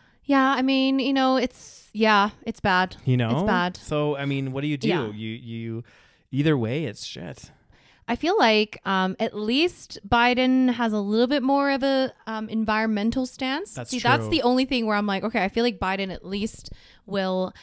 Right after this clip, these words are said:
Speaker 1: and I think his healthcare, I mean,
Speaker 2: Yeah,
Speaker 1: he,
Speaker 2: he
Speaker 1: he
Speaker 2: has a
Speaker 1: doesn't
Speaker 2: healthcare plan as well.
Speaker 1: He has a bit of a healthcare plan. It's
Speaker 2: Mm.
Speaker 1: definitely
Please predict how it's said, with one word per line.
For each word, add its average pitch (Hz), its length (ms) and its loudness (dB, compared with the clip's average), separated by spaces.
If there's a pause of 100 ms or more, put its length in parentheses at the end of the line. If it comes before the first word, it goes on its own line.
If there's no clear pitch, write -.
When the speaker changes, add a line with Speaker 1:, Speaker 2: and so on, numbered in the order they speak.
(140)
Speaker 1:
and 226 100 4
I 233 40 6
think 269 260 -2 (100)
his - 260 -8 (220)
healthcare, 226 560 0
I - 40 -2
mean, 208 100 0
Speaker 2:
Yeah, - 180 0
Speaker 1:
he, 180 120 -6
Speaker 2:
he - 0 -
Speaker 1:
he 165 200 4
Speaker 2:
has 359 120 6
a 381 40 4
Speaker 1:
doesn't 311 160 2
Speaker 2:
healthcare 131 140 0
plan 113 260 -6
as 107 120 -6
well. 110 160 -2
Speaker 1:
He 285 80 2
has 302 180 4
a 320 60 2
bit 233 180 2
of 254 80 2
a 269 60 4
healthcare 262 400 0
plan. 262 320 -2
It's 139 160 -2
Speaker 2:
Mm. 101 100 -12
Speaker 1:
definitely 247 440 0